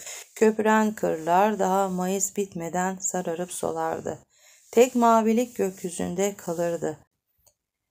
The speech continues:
Bir tutam yeşillik de sevdalı kavağımızda.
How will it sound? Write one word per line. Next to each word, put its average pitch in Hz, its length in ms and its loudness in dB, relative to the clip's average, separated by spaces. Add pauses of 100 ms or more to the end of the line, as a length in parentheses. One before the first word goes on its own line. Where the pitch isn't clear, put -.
(220)
Bir 302 240 2
tutam 247 440 2
yeşillik 214 560 2
de 202 160 4
sevdalı 190 720 2
kavağımızda. 175 920 0